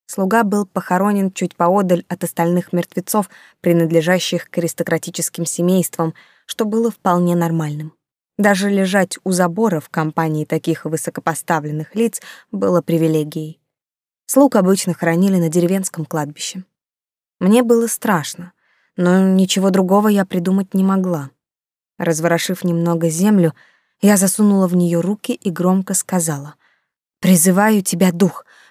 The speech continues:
призываю из могилы, мне нужен твой совет". Мой призыв сработал сразу.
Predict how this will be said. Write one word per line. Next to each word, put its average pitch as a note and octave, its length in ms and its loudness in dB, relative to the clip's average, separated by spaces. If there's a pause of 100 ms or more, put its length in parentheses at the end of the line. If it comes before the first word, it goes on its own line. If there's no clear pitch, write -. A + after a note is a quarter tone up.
призываю G3+ 600 4
из G3 180 0
могилы, G3 500 4 (280)
мне A3 200 8
нужен A3+ 400 6
твой F3 220 2
совет". D#3+ 540 -6 (880)
Мой D#3+ 260 0
призыв D#3 440 -2
сработал F#3 600 -2
сразу. D3 480 -4